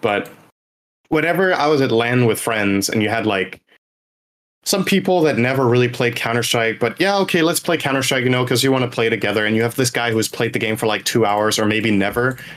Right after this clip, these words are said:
and the, the round starts, you, there's, like, it's, like, just not obvious at all how things work. The way you, the hotkeys you have to press, what weapons are where, what they do, what they cost, and why, there's, like, nothing. You know, you just have to learn by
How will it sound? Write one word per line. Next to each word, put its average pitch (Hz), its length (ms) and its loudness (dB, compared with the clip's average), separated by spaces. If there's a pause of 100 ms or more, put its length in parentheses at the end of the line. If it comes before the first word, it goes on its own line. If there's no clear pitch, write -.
(140)
and 123 180 0
the, 117 220 0
the 117 160 0
round 123 300 0
starts, - 580 -4
you, 120 380 -4 (240)
there's, 131 160 2
like, 127 280 -4
it's, 135 160 -4
like, 123 200 -2
just - 260 -2
not 120 340 2
obvious 107 440 0
at 110 80 0
all 98 180 0
how 104 160 -2
things 101 240 -4
work. 95 260 -4 (340)
The 123 80 0
way 139 120 2
you, 127 160 0 (200)
the 233 60 0
hotkeys 156 400 -2
you 113 60 0
have 113 160 -2
to 127 80 -8
press, - 500 -2 (460)
what 127 240 0
weapons 131 380 2
are 113 100 2
where, 127 400 2
what 127 180 0
they 123 140 2
do, 131 560 2
what 131 160 -2
they 120 120 0
cost, 123 440 -2
and 107 140 0
why, 120 300 2
there's, 127 180 0
like, 110 140 0
nothing. 104 520 -2
You - 60 -6
know, 110 100 0
you 107 100 2
just - 180 0
have 117 160 -8
to 98 260 0
learn 117 340 -2
by 95 460 0